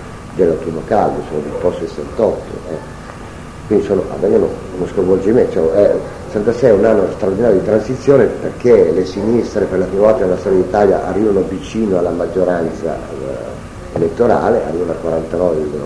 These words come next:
qualcosa per cento, la gente che li vota spera in un sorpasso della D C e in un governo delle sinistre, come è noto questo non avverrà,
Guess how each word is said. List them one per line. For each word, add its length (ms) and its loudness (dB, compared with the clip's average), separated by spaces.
qualcosa 280 -2
per 120 -4
cento, 480 -2
la 180 0
gente 380 4
che 100 2
li 140 0
vota 520 2
spera 360 6
in 100 4
un 80 0
sorpasso 580 -2
della 160 0
D 120 -4
C 120 -12
e 120 4
in 100 0
un 140 -6
governo 380 2
delle 120 0
sinistre, 540 0
come 180 -2
è 20 2
noto 240 0
questo 260 -2
non 160 -4
avverrà, 480 -4